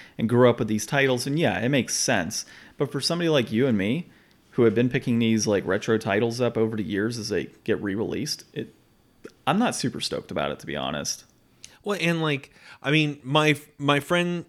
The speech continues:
Speaker 2: he got, uh, the n-, new phone also the other day.
Speaker 1: Yeah.
Speaker 2: And within twenty minutes of having,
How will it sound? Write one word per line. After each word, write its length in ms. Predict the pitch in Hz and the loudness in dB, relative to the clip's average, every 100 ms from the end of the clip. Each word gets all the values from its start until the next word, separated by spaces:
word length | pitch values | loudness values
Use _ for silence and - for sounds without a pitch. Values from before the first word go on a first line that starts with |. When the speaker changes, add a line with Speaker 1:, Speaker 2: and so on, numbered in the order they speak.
| - | -10
Speaker 2:
he 260 | 127 165 | -4 0
got, 360 | 147 135 127 - _ | 0 0 -2 -8 _
uh, 380 | - 117 107 104 98 - | -4 -2 0 -2 -6 -6
the 80 | 127 | -4
n-, 220 | 120 113 - - | -4 -6 -14 -8
new 160 | 123 | -6
phone 320 | 113 127 107 | -4 -4 -4
also 540 | 104 107 107 - 80 76 _ | -6 -6 -6 -8 -12 -16 _
the 120 | 113 | -6
other 160 | 101 92 | -6 -8
day. 240 | 85 - - - | -14 -18 -12 -6
Speaker 1:
Yeah. 180 | 98 - - - | -6 -6 -16 -4
Speaker 2:
And 500 | 127 123 117 117 110 _ _ _ _ _ _ _ 120 | 0 2 0 -4 -10 _ _ _ _ _ _ _ -4
within 880 | 139 131 135 135 131 127 123 117 - _ _ _ _ _ _ _ | -2 0 0 -2 -4 -6 -8 -10 -14 _ _ _ _ _ _ _
twenty 460 | - 151 160 190 180 | -6 2 4 4 0
minutes 420 | 160 147 175 - | 0 -2 -4 -8
of 100 | 123 | -8
having, 760 | 139 143 147 156 151 156 156 | -2 0 0 -2 -2 -6 -8